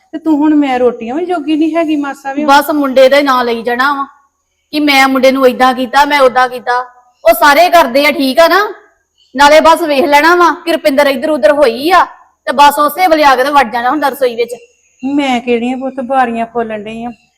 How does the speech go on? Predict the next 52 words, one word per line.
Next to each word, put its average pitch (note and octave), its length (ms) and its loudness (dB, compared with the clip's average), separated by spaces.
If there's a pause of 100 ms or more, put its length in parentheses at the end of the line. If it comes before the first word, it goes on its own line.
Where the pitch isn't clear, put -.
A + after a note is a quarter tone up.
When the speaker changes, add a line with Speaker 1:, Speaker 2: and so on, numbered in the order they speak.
(140)
Speaker 1:
ਆਹ C#4 240 4
ਤੇ E4 100 -2
ਰੋਟੀ C#4+ 360 -2
ਵੇਖਣ C4+ 380 -6
ਆਈ C4 260 -6
ਆ, C4+ 140 -10
ਤੇ D#4+ 60 -12
ਤੂੰ E4 240 0
ਨਹੀਂ C#4+ 260 0
ਪਕਾਈ D4 420 -2
ਮੇਰੇ B3+ 260 -2
ਵਾਸਤੇ, B3 380 -4
ਤੇ - 360 -10
ਭਾਂਡੇ D4 420 0
ਵਿਹਲੇ B3+ 320 -2
ਕੀਤੇ B3+ 420 -10
ਆ। A#3+ 100 -8 (340)
ਚੱਲ D#4 200 0
ਕੋਈ C#4 340 -4
ਨੀ। A#3+ 100 -4
Speaker 2:
ਹੈ E4+ 100 4
ਨਹੀਂ D#4 160 2
ਕੁਝ D#4 180 2
ਵੀ D4+ 160 0
ਇੱਥੇ, C4+ 220 0 (160)
ਚਲੋ। C#4 200 4 (800)
ਮਰ C4+ 200 2
ਨਹੀਂ D#4 160 -2
ਚੱਲੇ E4+ 280 2
ਇੱਕ D4 120 0
ਦਿਨ B3+ 180 2
ਨਾ, B3 140 -2 (880)
ਸਵੇਰੇ C#4+ 320 2
ਖਾਧੀ D4 280 0
ਜਾਊਗੀ C#4+ 280 2
ਰੋਟੀ। A#3+ 260 0 (2000)
ਬਸ G#3 320 -10
ਰੋਟੀ B3+ 320 -2
ਦਾ B3+ 80 -2
ਹੀ C#4+ 80 0
ਪਿਆ B3 260 -2
ਰਹਿੰਦਾ A3 300 -4
ਵਾ, A3+ 120 -2
ਇੱਕ B3 200 -4
ਦਿਨ C#4 200 0
ਨਾ B3+ 220 2
ਖਾਓਗੇ D4+ 320 -2
ਤਾਂ G4 80 -8
ਕੀ F4 160 -4
ਹੋ F#4+ 100 2
ਚੱਲਿਆ D4+ 320 0
ਵਾ? D4 100 -4